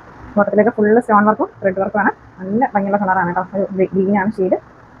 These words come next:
തൊള്ളായിരത്തി തൊണ്ണൂറ്റൊമ്പത് രൂപ മാത്രമാണ് ഇതിൻ്റെ പ്രൈസ് വരുന്നുള്ളൂ. ഷിപ്പിംഗ് ചാർജും കൂടെ ഉണ്ടാവും കേട്ടോ. ഷിപ്പിംഗ് ചാർജ്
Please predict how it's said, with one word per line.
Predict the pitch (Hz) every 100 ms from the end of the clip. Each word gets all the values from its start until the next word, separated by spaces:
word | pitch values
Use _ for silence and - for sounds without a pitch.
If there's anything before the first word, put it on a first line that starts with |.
| - - - - - - - - - - - - - - - - -
തൊള്ളായിരത്തി | 208 220 226 233
തൊണ്ണൂറ്റൊമ്പത് | 220 220 220 220
രൂപ | 220 208
മാത്രമാണ് | 202 220 240 247
ഇതിൻ്റെ | 202 214 - -
പ്രൈസ് | 180 240
വരുന്നുള്ളൂ. | 185 185 240 440 - - - - - - - -
ഷിപ്പിംഗ് | 240 247 233
ചാർജും | 226 240
കൂടെ | 247
ഉണ്ടാവും | 185 180 202
കേട്ടോ. | 185 -
ഷിപ്പിംഗ് | 208 202
ചാർജ് | 202 202